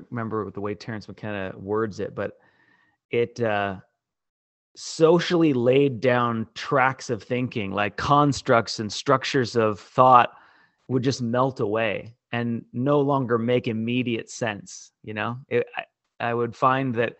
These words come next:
most of the ways that I had agreed to think and be and organize myself and my relationships, um, were just agreements, you know, that I could either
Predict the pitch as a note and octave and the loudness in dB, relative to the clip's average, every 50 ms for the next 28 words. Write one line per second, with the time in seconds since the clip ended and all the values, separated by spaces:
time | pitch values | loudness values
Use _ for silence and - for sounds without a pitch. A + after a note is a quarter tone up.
0 | _ _ _ _ _ _ _ _ _ _ _ _ A2+ A#2 B2 B2+ C3 C#3 C3+ - | _ _ _ _ _ _ _ _ _ _ _ _ -4 0 4 4 6 6 4 2
1 | - C3+ A2+ A#2+ A#2 A2 A#2 A2+ A#2 A#2+ A#2+ A2 - - A#2+ G#2+ G#2 G#2+ - - | -2 -4 -2 -2 0 2 2 2 4 2 0 -2 -4 -4 -4 -2 -2 -4 -6 -6
2 | - A2 G#2+ G#2+ A#2+ G#2+ G#2 G#2+ A2 G#2+ A2+ A2 A#2 A#2+ A#2 A#2 A2+ G2+ - C#3+ | -6 -4 -4 -4 -2 -4 -4 -4 -4 -6 -6 -4 -4 -2 -2 -2 -4 -4 -6 -12
3 | - _ - - - A#2+ G#2+ G#2 G2+ G2 G2 - - - C#3 C3 B2 G2+ B2+ A#2+ | -14 _ -12 -8 -6 -4 -4 -4 -4 -6 -8 -8 -6 -4 -2 -2 -2 -4 -6 -6
4 | G#2 G#2 G2 G2+ G2 - B2+ B2+ B2+ B2 A#2+ A2 G2+ G2 G2 - A#2+ C#3 B2 A#2+ | -8 -8 -8 -6 -4 -2 0 0 0 0 0 -2 -4 -4 -4 0 0 0 0 0
5 | B2 A#2+ A2+ A2 G2+ A2 G#2 G2+ G#2 - - - C3+ B2+ B2 A#2 G#2 - G#2+ G2+ | -2 -2 -2 -4 -4 -4 -6 -6 -6 -6 -2 2 4 4 4 4 2 -2 -6 -8
6 | G2+ F#2+ F#2+ G2 G2+ A2 A#2 A#2+ - - A2+ G2+ - A2+ G#2+ - - - - - | -8 -8 -8 -6 -4 -2 -2 -2 -4 -6 -12 -10 -8 -6 -8 -8 -8 -12 -20 -20
7 | _ _ _ _ _ _ _ _ _ _ _ _ - A#2+ G#2+ G#2+ G2+ G2 F#2+ F2+ | _ _ _ _ _ _ _ _ _ _ _ _ -4 -2 0 0 0 -2 -4 -8
8 | - _ _ _ _ - A#2+ C3+ B2 B2 A#2 - C3+ A#2 G2 B2 D3 E3+ F3 C3 | -12 _ _ _ _ -4 -2 -2 -2 -2 -2 -2 -4 -4 0 0 0 2 0 0
9 | G#2 G2+ - - - - - - - _ _ _ _ _ _ - G#2+ G2+ G#2 A2+ | -4 -8 -12 -16 -20 -20 -20 -20 -20 _ _ _ _ _ _ -16 -12 -8 -8 -6
10 | A#2 G#2+ G#2+ A2 A2+ A#2 - - A2+ A#2 A#2+ A2 A2 A2 G#2+ G#2 | -4 -2 0 0 0 0 0 -2 -2 -2 0 0 2 0 0 -2